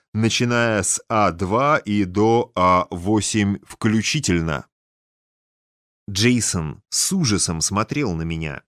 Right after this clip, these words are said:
Говорить из-за звона было невозможно. Я сделал ему знак, мол, всё под контролем. Сигнал тревоги звенел ровно пять минут, и мы чуть не оглохли. Затем он резко умолк.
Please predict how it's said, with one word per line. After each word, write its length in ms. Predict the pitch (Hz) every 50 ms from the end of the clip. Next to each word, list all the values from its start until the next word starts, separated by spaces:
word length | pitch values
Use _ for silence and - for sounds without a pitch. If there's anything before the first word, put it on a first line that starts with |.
| _ _ _ _ _ _ _ _ _ -
Говорить 640 | 87 87 98 107 95 98 95 92 107 120 113 -
из-за 320 | 87 80 78 78 85 87 85
звона 360 | 82 90 95 104 110 104 92
было 440 | 80 80 95 95 92 90 87 85 82
невозможно. 880 | 80 87 90 92 92 90 92 90 98 110 113 107 85 78 76 65 - _ _ _ _ _ _ _ _ _ -
Я 240 | 82 87 90 90 87
сделал 400 | 80 87 95 92 90 90 87 87
ему 180 | 85 87 90
знак, 380 | 82 87 95 107 113 113 - -
мол, 240 | 92 85 82 80 73
всё 260 | - - - 92 87
под 160 | 78 95 -
контролем. 680 | - - 90 92 90 107 113 110 92 78 76 73 71 - _ _ _ _ _ _ _ _ -
Сигнал 560 | - - 98 87 95 98 98 95 92 92 71
тревоги 540 | - - - 95 98 98 107 110 98 85 85
звенел 540 | 80 80 85 87 98 104 110 107 101 98
ровно 280 | 98 104 101 92 98 98
пять 280 | - - 104 95 - 113
минут, 340 | 113 117 127 131 117 90 -
и 120 | - 90 87
мы 180 | 82 92 110
чуть 400 | 107 - - 92 87 85 - - -
не 240 | 87 87 87 87 85
оглохли. 640 | 82 82 78 82 82 82 76 - - 78 67 - _ _ _ _ _ _ _ _ _ -
Затем 360 | 90 95 123 143 196 208 185
он 80 | 180 160
резко 340 | 123 95 98 - - - -
умолк. 680 | 95 - - 95 90 90 87 87 85 87 - - - -